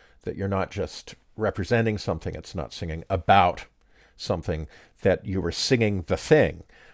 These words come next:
um, that the, the, the, the sung utterance is, it embodies the thing that you're singing about. And, you know, Wagner did a lot of research in order to write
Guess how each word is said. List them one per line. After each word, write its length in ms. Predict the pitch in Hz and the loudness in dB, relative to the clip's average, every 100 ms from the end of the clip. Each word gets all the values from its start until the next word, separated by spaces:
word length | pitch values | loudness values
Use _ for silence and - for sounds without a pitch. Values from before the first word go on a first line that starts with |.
| _ | _
um, 440 | - 92 85 82 78 _ _ | -2 0 0 -4 -8 _ _
that 260 | - 87 - | -2 -2 0
the, 240 | 104 90 - _ - | 0 0 -2 _ -4
the, 180 | 90 | -4
the, 220 | - - 82 - - | -4 -8 -10 -12 -10
the 80 | 101 | -10
sung 540 | - 120 120 113 110 110 | -4 0 2 0 -2 2
utterance 540 | 110 110 98 87 - - | 4 4 0 -2 -10 -2
is, 580 | 127 120 113 101 - - | 2 4 2 -2 -6 -2
it 140 | - 104 | 2 4
embodies 840 | 101 87 113 120 82 - - - _ _ _ _ _ _ - | 4 6 8 8 2 -4 -10 -10 _ _ _ _ _ _ -8
the 80 | 101 | -6
thing 260 | - 78 | -2 -4
that 140 | 78 78 | -4 -8
you're 100 | 78 | -8
singing 340 | - 78 73 | -6 -6 -6
about. 460 | 71 71 69 65 - _ _ _ _ _ _ _ _ _ _ | -8 -6 -6 -6 -14 _ _ _ _ _ _ _ _ _ _
And, 200 | 156 160 - | 2 2 2
you 180 | - 151 | -2 2
know, 280 | 180 202 190 | 6 6 4
Wagner 600 | - 135 170 208 294 240 123 | 0 -2 -4 -4 -4 -4 -2
did 200 | 123 147 | -2 0
a 60 | 123 | 0
lot 480 | 90 85 104 147 - | -2 -2 0 -2 -2
of 340 | 123 107 - - _ _ _ _ - | -2 -2 -6 -20 _ _ _ _ -12
research 960 | 82 107 147 - - - - - - - _ - | -4 -2 -4 -4 -4 -4 -6 -10 -10 -14 _ -4
in 140 | 120 | -2
order 340 | 107 107 113 104 | 2 2 2 0
to 180 | - 92 | -2 -2
write 380 | 87 85 85 | 0 0 0